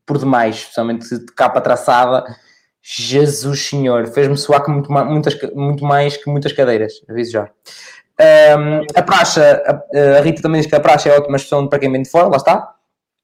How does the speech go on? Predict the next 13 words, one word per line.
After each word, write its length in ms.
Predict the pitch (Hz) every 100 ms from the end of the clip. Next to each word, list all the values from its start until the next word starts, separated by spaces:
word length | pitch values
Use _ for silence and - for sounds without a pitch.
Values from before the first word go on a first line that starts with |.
| -
Forma-se 280 | - 143 143
uma 80 | 147
grande 260 | 147 151 -
família 360 | 151 175 165
académica, 540 | 156 143 127 131 139 170
gostei 260 | 190 165
do 120 | 131 120
termo, 320 | 117 113 - _ -
família 340 | 165 147 135
académica. 560 | 127 127 110 107 - - _ _ _ - - _ _ -
Ahm, 1080 | 135 131 131 131 131 131 135 135 135 - _ _ _ _ - - _
mais 200 | 156 156
coisas. 500 | 156 139 120 110 -